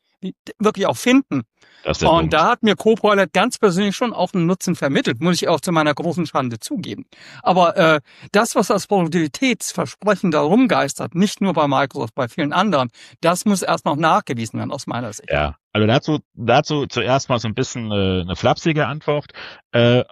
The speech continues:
Speaker 2: du kannst davon ausgehen, dass Microsoft bei Forrester oder I D C schon eine Studie beauftragt haben, die genau das nachweisen. Also das
Speaker 1: Ja,
Speaker 2: und
Speaker 1: wir
Speaker 2: die
Speaker 1: wissen aber alles, was diese Studien wert sind.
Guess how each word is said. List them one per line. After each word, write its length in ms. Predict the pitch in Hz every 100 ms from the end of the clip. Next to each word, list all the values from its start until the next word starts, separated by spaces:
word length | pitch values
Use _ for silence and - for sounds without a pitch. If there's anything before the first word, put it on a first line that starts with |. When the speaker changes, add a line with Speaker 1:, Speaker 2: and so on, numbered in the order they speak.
| _
Speaker 2:
du 100 | 139
kannst 160 | 143 156
davon 120 | 127
ausgehen, 300 | 139 - 147
dass 160 | 117
Microsoft 540 | 113 135 160 143 139 -
bei 120 | 117
Forrester 520 | - 135 156 - 135
oder 280 | 110 110 92
I 100 | 127
D 80 | 135
C 200 | - 143
schon 160 | 139
eine 80 | 120
Studie 300 | - 147 -
beauftragt 500 | 127 117 131 131 117
haben, 160 | 113 120
die 80 | 117
genau 240 | 110 107
das 220 | 107 -
nachweisen. 640 | 98 110 - 78 80 71 -
Also 220 | 101 98
das 160 | 101 139
Speaker 1:
Ja, 80 |
Speaker 2:
und 80 | 139
Speaker 1:
wir 80 | 143
Speaker 2:
die 60 | 190
Speaker 1:
wissen 160 | 220
aber 200 | 175 180
alles, 300 | 180 202 -
was 160 | 190 -
diese 240 | 202 190
Studien 320 | - 190 196
wert 180 | 156 156
sind. 200 | 131 107